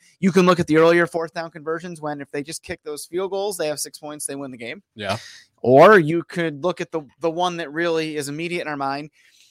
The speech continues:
Speaker 1: You have it at the forty-seven yard line. You can punt it and really pin U W
Speaker 2: in the fourth quarter.
Speaker 1: conservatively, exactly, with
Speaker 2: Yeah.
Speaker 1: less than two minutes to go, roughly, you can conservatively, um, put 'em at, like, the ten-yard line.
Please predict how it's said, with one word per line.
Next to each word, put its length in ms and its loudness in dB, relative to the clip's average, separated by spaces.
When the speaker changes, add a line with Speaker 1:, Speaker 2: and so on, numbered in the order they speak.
Speaker 1:
You 80 2
have 100 4
it 60 -2
at 80 -6
the 60 -16
forty-seven 580 -2
yard 260 -4
line. 220 -12
You 80 -12
can 220 -10
punt 320 -10
it 220 -8
and 220 -10
really 240 -8
pin 320 -14
U 140 -10
W 360 -4
Speaker 2:
in 100 -18
the 80 -16
fourth 280 -8
quarter. 200 0
Speaker 1:
conservatively, 600 -2
exactly, 540 -6
with 120 -8
Speaker 2:
Yeah. 60 -10
Speaker 1:
less 200 -4
than 180 -12
two 140 -10
minutes 260 -12
to 100 -14
go, 320 0
roughly, 420 -8
you 100 -10
can 200 -20
conservatively, 1080 -4
um, 560 0
put 120 -6
'em 80 -8
at, 60 -10
like, 120 -10
the 60 -20
ten-yard 420 -8
line. 220 -10